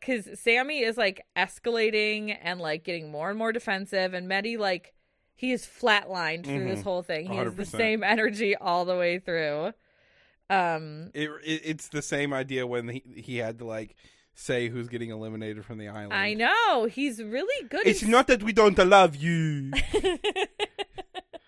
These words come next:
Speaker 2: I can't do a French accent.
Speaker 1: And just like that, I like Medi again. Don't worry, it falls off again <laughs> as we go. But in this,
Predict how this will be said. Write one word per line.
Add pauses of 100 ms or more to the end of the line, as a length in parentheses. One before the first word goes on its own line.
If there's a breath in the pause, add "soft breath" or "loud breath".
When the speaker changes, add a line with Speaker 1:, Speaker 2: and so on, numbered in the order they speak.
(160)
Speaker 2:
I
can't
do
a
French
accent.
Speaker 1:
And
just
like
that, (320)
I
like
Medi
again.
Don't
worry,
it
falls
off
again
<laughs>
as
we
go.
But
in
this,